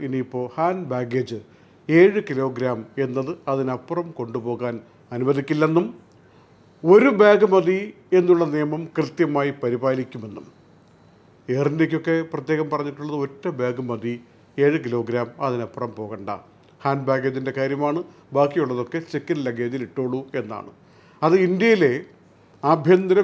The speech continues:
വിമാന സർവീസുകളിലാണെങ്കിലും മറ്റു രാജ്യങ്ങളിൽ നിന്ന് ഇന്ത്യയിലേക്കുള്ള യാത്രയ്ക്കാണെങ്കിലും ഓരോ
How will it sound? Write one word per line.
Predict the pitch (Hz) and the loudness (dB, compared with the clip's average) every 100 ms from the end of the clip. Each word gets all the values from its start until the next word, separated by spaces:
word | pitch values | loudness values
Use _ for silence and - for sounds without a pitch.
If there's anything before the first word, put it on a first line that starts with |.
| 175 | 4
വിമാന | 165 170 170 202 - _ - - | 4 2 2 -2 -10 _ -8 -4
സർവീസുകളിലാണെങ്കിലും | 147 170 165 160 160 151 151 147 147 160 220 - _ _ _ _ _ _ _ _ _ _ 117 120 147 | 2 2 2 -2 0 2 2 0 -2 -2 -6 -18 _ _ _ _ _ _ _ _ _ _ -14 0 0
മറ്റു | 160 233 214 | 2 6 6
രാജ്യങ്ങളിൽ | 202 202 208 208 | 6 4 2 4
നിന്ന് | 208 196 | 6 6
ഇന്ത്യയിലേക്കുള്ള | 165 202 214 214 214 202 170 | 6 8 8 6 4 4 2
യാത്രയ്ക്കാണെങ്കിലും | 165 180 175 156 147 135 139 170 208 _ _ - 151 | 2 -4 -2 -4 -2 -4 -4 -6 -14 _ _ 0 4
ഓരോ | 165 | 6